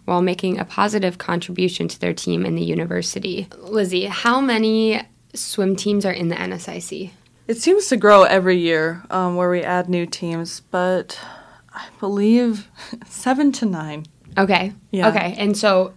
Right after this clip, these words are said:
Speaker 1: they picked one outstanding senior out of those seven to nine teams.
Speaker 2: Correct. Yeah.
Speaker 1: And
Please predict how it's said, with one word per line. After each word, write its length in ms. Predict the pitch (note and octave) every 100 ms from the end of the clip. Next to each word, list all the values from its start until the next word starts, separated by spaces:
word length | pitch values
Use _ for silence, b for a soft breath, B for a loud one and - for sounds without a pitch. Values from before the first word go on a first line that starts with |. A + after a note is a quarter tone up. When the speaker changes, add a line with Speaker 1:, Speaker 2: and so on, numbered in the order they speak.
| -
Speaker 1:
they 160 | G3+
picked 320 | F#3 F#3+ F3+ G3+
one 560 | F#3 G3+ G3 F#3+ G3+ - -
outstanding 520 | G3 F#3 - F#3 F3+
senior 400 | F3 - E3+ E3+
out 180 | F3+ F3
of 140 | F3+ F#3
those 160 | F#3
seven 280 | - F#3 F3
to 120 | F3
nine 260 | F#3 F3 F3+
teams. 460 | - F3 F3 F3+ -
Speaker 2:
Correct. 440 | G#3 C#3+ - - -
Yeah. 180 | F#3 -
Speaker 1:
And 440 | G#3+ F#3+ F#3 F#3+